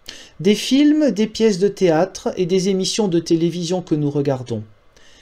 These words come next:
Des émissions de radio, des concerts et de la musique que nous écoutons. Si les loisirs que nous choisissions dans le passé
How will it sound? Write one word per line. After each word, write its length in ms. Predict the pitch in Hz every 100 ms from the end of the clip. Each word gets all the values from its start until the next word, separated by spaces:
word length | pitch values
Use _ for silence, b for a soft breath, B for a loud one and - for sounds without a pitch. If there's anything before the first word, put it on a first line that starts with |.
| b b
Des 180 | 147 143
émissions 380 | 156 156 - 156
de 100 | 156
radio, 640 | 160 185 190 247 294 294 b b
des 160 | 143 165
concerts 560 | 214 226 - 247 269 254
et 80 |
de 80 | 185
la 120 | 185
musique 520 | 180 180 170 247 - -
que 80 |
nous 280 | 170 175 165
écoutons. 460 | 185 - 147 113 107 - - - B B
Si 120 | - 214
les 120 | 208
loisirs 540 | 196 202 190 277 294
que 100 | -
nous 160 | 175 170
choisissions 720 | - 196 160 175 - 208 190
dans 120 | 143
le 140 | 135
passé 480 | 131 139 - 208 226